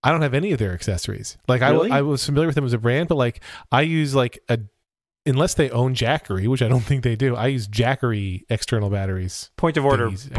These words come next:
Speaker 3: of
Speaker 1: external
Speaker 3: order, by
Speaker 1: chargers.
Speaker 3: the way.
Speaker 1: Yeah.
Speaker 3: Apparently in the second paragraph, it says, "He named the company Anker after the German word for ship anchor." So there you go.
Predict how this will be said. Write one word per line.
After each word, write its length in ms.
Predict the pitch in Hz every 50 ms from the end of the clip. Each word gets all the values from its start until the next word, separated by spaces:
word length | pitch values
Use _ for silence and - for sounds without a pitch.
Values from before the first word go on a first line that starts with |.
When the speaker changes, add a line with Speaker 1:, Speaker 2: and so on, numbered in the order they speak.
| 139 131
Speaker 3:
of 40 | 120
Speaker 1:
external 40 | 120
Speaker 3:
order, 160 | 123 120 117
by 100 | 107 117
Speaker 1:
chargers. 80 | 113 113
Speaker 3:
the 20 | 110
way. 180 | 113 113 110 110
Speaker 1:
Yeah. 80 | - -
Speaker 3:
Apparently 400 | 117 135 131 127 120 120 123 120
in 60 | 113
the 100 | 113 110
second 320 | - - 123 - - 113 -
paragraph, 520 | 127 120 117 110 110 113 107 107 - -
it 100 | 135 -
says, 280 | - 135 117 110 107 -
"He 120 | - 135
named 260 | 127 131 131 131 127
the 100 | 120 127
company 320 | 127 143 135 120 127 123 139
Anker 340 | 139 135 127 - 123 117 127
after 280 | 131 120 - - 135
the 120 | 117 117 110
German 400 | 104 110 123 127 123 123 117 110
word 220 | 120 120 120 -
for 160 | - - -
ship 240 | - - 156 143 -
anchor." 380 | 120 117 117 - 123 110 104 101
So 300 | - 151 123 113 110 123
there 160 | - 139 147
you 80 | 160
go. 220 | 180 190 175 -